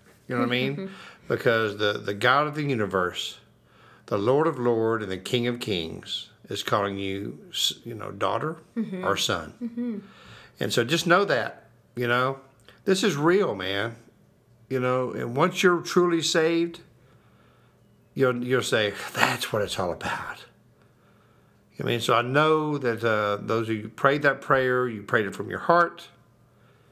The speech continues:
Speaker 1: and you know exactly what I'm talking about.
Speaker 2: That's right.
Speaker 1: Yeah.
Speaker 2: Wow.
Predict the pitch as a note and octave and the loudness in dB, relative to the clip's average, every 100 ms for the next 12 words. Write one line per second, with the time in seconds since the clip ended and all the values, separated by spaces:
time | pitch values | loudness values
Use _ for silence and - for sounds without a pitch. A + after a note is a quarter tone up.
0 | _ _ _ _ _ _ _ _ _ _ | _ _ _ _ _ _ _ _ _ _
1 | _ - A2 G#2+ G#2+ A2 - _ - A#2+ | _ -6 -2 -2 -4 -8 -14 _ -10 -4
2 | A#2 A2 A#2+ B2 D3 D3 F#3+ G3+ E3 D3 | -4 -2 -2 -2 -4 -2 -4 -4 -6 -10
3 | - A3 G#3+ A3 A#3 - - A3+ A3 - | -14 -12 -8 -8 -10 -14 -6 -6 -6 -12
4 | - C3 G#2+ - - - - C4 A#3+ A#3 | -12 -10 -10 -12 -20 -20 -4 0 2 2